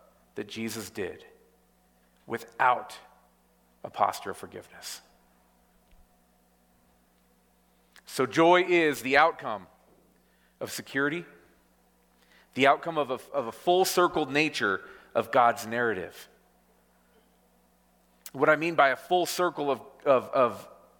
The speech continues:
God's narrative is simply forgiven to forgive.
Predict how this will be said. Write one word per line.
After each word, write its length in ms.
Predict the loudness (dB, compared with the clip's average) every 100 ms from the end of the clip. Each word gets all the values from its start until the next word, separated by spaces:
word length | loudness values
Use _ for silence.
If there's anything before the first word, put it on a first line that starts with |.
| _ _ _ _ _ _ _ _ _
God's 340 | 2 4 2 -4
narrative 580 | 0 0 0 -2 -4 -10 -20 -20 _ _ _ _
is 600 | 0 4 4 2 -2 -8 -12 -20
simply 720 | -12 -4 -4 -4 -10 -10 -12 -20 _ _ _ _ -20 -20 -18 -14 -14 -18 _ _ _ _ _ _
forgiven 440 | -14 -4 -4 -4
to 140 | -8 -12
forgive. 580 | -12 -12 -14 -16 -20